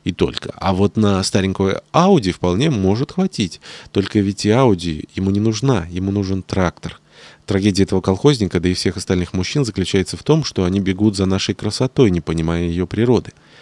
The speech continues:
Сколько всего про неё сказано. Это, мол, страшная и ужасная вещь, которая к тому же спасёт мир, ну и так далее.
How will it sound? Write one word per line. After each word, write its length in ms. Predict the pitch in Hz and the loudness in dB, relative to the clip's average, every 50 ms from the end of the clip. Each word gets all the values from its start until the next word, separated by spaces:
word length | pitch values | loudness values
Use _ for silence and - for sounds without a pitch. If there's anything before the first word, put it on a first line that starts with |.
| - - _ _ | -20 -20 _ _
Сколько 440 | - - - - 135 143 - - 113 | -14 -4 2 4 4 4 4 2 -2
всего 320 | 104 - 104 101 101 92 | -2 0 0 2 2 2
про 160 | - - 90 | 2 0 -4
неё 240 | 90 90 87 85 82 | -2 -2 -2 -2 -4
сказано. 560 | - - - - - - - - - - - - _ _ _ | -4 -6 -8 -8 -8 -8 -10 -12 -12 -12 -14 -16 _ _ _
Это, 280 | - 139 151 - - 131 | -2 -2 0 0 0 0
мол, 340 | 117 113 117 113 107 104 - - | 2 2 2 2 0 -2 -2 -6
страшная 720 | - - - - 101 92 95 101 104 101 - - - 85 | -10 -8 -4 -2 0 0 2 0 0 -2 -4 -6 -6 -6
и 60 | 82 82 | -6 -6
ужасная 560 | 85 85 87 95 107 113 - - 104 104 104 | -8 -6 -2 -2 -2 -2 -2 -2 -2 0 0
вещь, 340 | 101 101 104 95 82 - - | 2 2 2 0 0 -4 -6
которая 380 | - - - 98 95 95 92 | -10 -8 -4 -2 -2 -2 -2
к 60 | - | -4
тому 240 | - - 90 95 104 101 | -4 -4 -4 -2 -2 -4
же 120 | 101 98 | -4 -4
спасёт 480 | - - - 92 - - 113 110 - - | -4 -4 -4 -4 -2 0 -2 -2 -2 -2
мир, 380 | 98 104 123 139 135 113 104 | -2 0 0 0 2 2 0
ну 160 | 113 127 117 | 0 -2 -4
и 40 | 98 | -4
так 240 | 87 - - 82 80 | -4 -6 -8 -8 -6
далее. 300 | 80 - - - - - | -8 -8 -8 -10 -12 -16